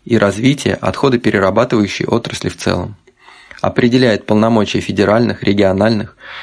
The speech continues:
и муниципальных уровней власти. Постановления и подзаконные нормативно-правовые акты. Указы, постановления, распоряжения, приказы, инструкции, положения, поручения, письма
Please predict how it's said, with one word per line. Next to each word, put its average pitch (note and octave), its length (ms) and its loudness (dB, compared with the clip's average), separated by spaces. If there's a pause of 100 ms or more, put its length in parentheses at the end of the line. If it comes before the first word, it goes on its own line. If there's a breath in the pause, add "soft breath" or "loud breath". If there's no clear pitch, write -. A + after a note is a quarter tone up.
(160 loud breath)
и E3+ 120 2
муниципальных A#2+ 880 0
уровней G#2 360 2
власти. F#2 440 -4 (1800 loud breath)
Постановления B2 920 2
и A#2 100 0
подзаконные B2 640 2
нормативно-правовые A2+ 1400 2
акты. G2+ 400 -6 (840 loud breath)
Указы, C3 500 2
постановления, A2+ 840 2
распоряжения, A2 800 2
приказы, A2 580 0
инструкции, A#2 720 0 (300 loud breath)
положения, A2+ 680 2
поручения, A#2 720 2
письма B2 520 0